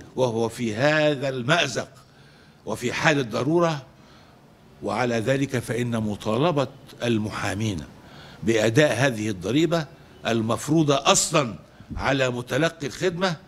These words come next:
هي في الواقع مطالبة بأداء ما لم يستأذونه من العميل. يعني أنت بتاخد مني حاجة أنا ما خدتهاش. أكثر من ثلاثمائة ألف محامٍ، ده الجواب،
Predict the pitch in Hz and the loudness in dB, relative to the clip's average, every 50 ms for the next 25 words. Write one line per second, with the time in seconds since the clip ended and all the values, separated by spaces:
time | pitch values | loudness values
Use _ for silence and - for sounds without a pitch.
0 | - - - - - 127 139 127 127 - 120 110 113 120 120 117 - - 117 107 | -20 -20 -20 -12 -4 -2 -2 -2 0 -2 -2 0 0 0 0 0 -2 -2 -4 -4
1 | 104 104 107 104 - 107 104 107 123 135 139 139 127 117 - - - - - 98 | -4 -4 -6 -6 -4 -4 -2 -2 -2 0 0 -2 -2 -4 -10 -18 -20 -18 -10 -6
2 | 113 113 101 104 104 98 113 120 123 123 123 120 - - - - - - - - | -4 -4 -4 -4 -4 0 0 2 2 2 0 -2 -6 -14 -20 -20 -20 -18 -10 -4
3 | 110 131 139 131 135 131 110 101 110 110 104 - - 98 - 110 104 90 - 131 | -2 0 2 2 2 0 -2 -2 -6 -4 -4 -4 -4 -2 -2 -2 -2 -2 0 0
4 | 143 135 131 123 135 135 127 - - - - - - - - - - 123 135 127 | 0 2 2 0 -2 -2 -4 -8 -14 -20 -20 -20 -20 -20 -20 -14 -6 -4 -2 -2
5 | 104 90 - 90 85 73 - - - - - - - - - - - - - - | -2 -4 -6 -6 -4 -4 -4 -4 -6 -12 -20 -20 -20 -20 -20 -20 -20 -18 -8 -4
6 | 95 117 120 107 104 - 165 147 - 139 139 156 135 113 113 151 139 127 127 113 | -2 -2 -2 -4 -2 0 0 0 0 0 -2 -2 -2 0 0 0 2 2 0 -2
7 | 101 98 90 - - 135 104 - - - - - - - - - - - - - | -6 -8 -2 0 0 0 0 -2 -6 -10 -14 -18 -20 -20 -20 -20 -20 -14 -8 -4
8 | - - - - - - - - - - - - - - - 139 160 - - - | -4 -4 -4 -6 -12 -16 -20 -20 -20 -20 -20 -20 -20 -4 0 0 0 2 2 2
9 | 156 147 135 135 135 127 127 135 127 131 139 127 - 123 127 139 120 113 - - | 2 4 4 2 0 -2 0 0 2 2 2 0 0 -2 -2 -2 -2 -4 -2 0
10 | 127 123 104 - - - - - - - - - - - - - - - - - | 0 0 0 -4 -8 -14 -16 -18 -20 -20 -20 -20 -20 -20 -20 -20 -20 -20 -12 -8
11 | 101 98 - - 117 131 143 151 151 156 147 139 143 - - - - - - - | -6 -6 -4 0 0 2 2 2 0 -2 -4 -6 -10 -14 -18 -20 -20 -20 -20 -20
12 | - - - - - - - 98 104 104 113 113 151 165 135 - - | -20 -20 -20 -20 -18 -10 -6 -4 -2 4 6 6 6 6 4 0 -4